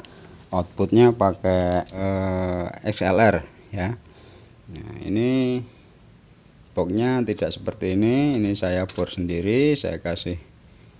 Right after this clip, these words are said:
Akai sendiri, dan outputnya sudah saya kasih spikon ya. Nah, oke, langsung aja untuk langkah pertama,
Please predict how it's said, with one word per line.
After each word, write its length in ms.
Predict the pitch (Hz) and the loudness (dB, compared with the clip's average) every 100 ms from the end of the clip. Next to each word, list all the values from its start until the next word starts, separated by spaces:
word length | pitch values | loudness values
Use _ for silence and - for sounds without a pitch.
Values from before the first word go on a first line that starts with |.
| - - | -20 -16
Akai 320 | 80 - 85 | -12 -6 -2
sendiri, 400 | 98 87 87 123 | 0 0 0 0
dan 480 | 98 92 87 85 - 87 | 0 0 0 -4 -8 -10
outputnya 560 | 82 - 90 101 120 | -10 -8 -2 2 2
sudah 400 | 117 98 - 90 - - - - | 2 -2 -2 -2 -4 -18 -20 -20
saya 240 | - - - | -14 -12 -10
kasih 480 | - 87 - 110 107 - - - - - | -8 -6 0 0 0 -6 -20 -20 -20 -16
spikon 640 | - - 104 - 110 90 80 82 - - - - | -16 -8 0 4 6 4 -2 -12 -18 -20 -20 -8
ya. 240 | 92 101 120 - - - - - - - | -2 -2 -2 -8 -20 -20 -20 -20 -20 -16
Nah, 160 | - - - - - - - | -14 -14 -16 -18 -20 -20 -18
oke, 240 | 101 123 147 | 2 6 6
langsung 320 | 123 120 107 | 6 6 6
aja 320 | 107 113 139 - - - - - - - - - - - - - | 6 4 2 0 -14 -18 -20 -20 -20 -20 -20 -20 -20 -20 -20 -18
untuk 240 | 104 98 | -8 -4
langkah 320 | 92 95 101 92 | 0 2 2 0
pertama, 720 | - - 95 92 127 147 | -4 2 2 6 6 4